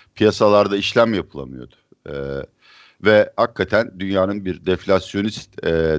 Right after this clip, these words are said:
döngüye gireceği korkusu da altını destekliyordu. Ama bence bu, e, satışlar geçici. Birincisi,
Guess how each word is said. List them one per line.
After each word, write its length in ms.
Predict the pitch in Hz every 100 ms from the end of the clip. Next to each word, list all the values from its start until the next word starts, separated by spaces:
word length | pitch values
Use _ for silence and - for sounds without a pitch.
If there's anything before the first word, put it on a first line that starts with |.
| 76
döngüye 500 | 87 90 90 90 92
gireceği 400 | 85 69 78 78
korkusu 520 | - 82 - - 95
da 80 | 139
altını 400 | 104 87 127 131
destekliyordu. 680 | 113 - 101 - 92 - -
Ama 220 | 120 135
bence 300 | 135 127 131
bu, 260 | 123 117 120 _ - - - - -
e, 260 | 104 98 95
satışlar 540 | - 117 - - 110 107
geçici. 580 | 107 - 87 113 143
Birincisi, 640 | 127 117 113 110 - 165 -